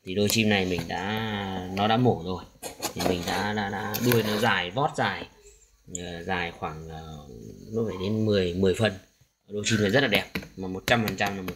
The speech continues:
trống một mái. Những con đôi chim nào mình cảm thấy khả nghi thì mình để mình nuôi lại. Đôi chim nào các bạn đã đặt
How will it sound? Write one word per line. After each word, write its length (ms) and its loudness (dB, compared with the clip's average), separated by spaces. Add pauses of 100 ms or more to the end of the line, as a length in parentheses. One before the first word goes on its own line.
trống 180 -6
một 140 -8
mái. 260 -10 (420)
Những 160 0
con 140 4
đôi 160 6
chim 200 2
nào 160 0
mình 140 0
cảm 140 -6
thấy 100 -4
khả 160 -2
nghi 200 0
thì 60 0
mình 160 -4
để 220 -2
mình 140 -10
nuôi 140 0
lại. 220 -2 (520)
Đôi 140 2
chim 240 0
nào 200 -4
các 60 -6
bạn 240 -2
đã 100 -6
đặt 140 -2